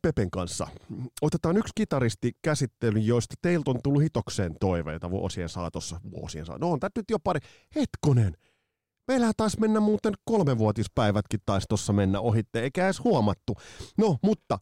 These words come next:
kuitenkin otetaan käsittelyyn Jake E. Lee. Onko aliarvostettu kitaristi? Oli kuitenkin luomassa Ozzy Osbournen yhtä eh-, ehkä maagisimmista levystä, nimittäin Bark at the Moonia, josta Reckless Love teki tykin ja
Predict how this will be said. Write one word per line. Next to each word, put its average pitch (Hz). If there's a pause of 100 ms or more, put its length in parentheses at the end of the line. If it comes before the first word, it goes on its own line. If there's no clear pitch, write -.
kuitenkin 107 (360)
otetaan 131
käsittelyyn 117
Jake 156
E. 120
Lee. 95 (520)
Onko 240
aliarvostettu 123
kitaristi? -
Oli 220
kuitenkin 143
luomassa 123
Ozzy 147
Osbournen 98 (100)
yhtä 127
eh-, 90 (180)
ehkä 127
maagisimmista 98
levystä, 87 (480)
nimittäin 170
Bark 131
at -
the 95
Moonia, 90
josta 156 (180)
Reckless 123
Love 104
teki 101
tykin 117
ja 101